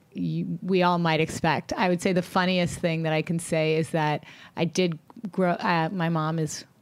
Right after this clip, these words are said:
um, is a single mother, um, and I'm an only child. And I had a nanny growing up, and she went to hi-, she was Snoop Dogg's,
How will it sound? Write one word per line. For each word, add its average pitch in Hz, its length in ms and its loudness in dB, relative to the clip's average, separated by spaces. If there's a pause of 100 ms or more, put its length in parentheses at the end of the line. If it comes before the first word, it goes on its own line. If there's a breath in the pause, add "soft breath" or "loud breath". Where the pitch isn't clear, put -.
um, 160 240 -4 (220)
is 175 120 0
a 170 40 2
single 170 300 -2
mother, 170 520 0 (120)
um, 165 280 0
and 160 140 -4
I'm 160 320 -6
an 190 100 -6
only 165 180 -2
child. 156 520 -2 (880)
And 190 100 4
I 180 60 4
had 165 220 4
a 160 40 2
nanny 160 460 0
growing 143 400 -2
up, 131 300 -2 (340 loud breath)
and 160 260 -2
she 180 300 0
went 156 200 -2
to 156 140 0
hi-, 160 160 -4
she 202 200 0
was 160 260 0 (140)
Snoop 175 280 -2
Dogg's, 143 420 -2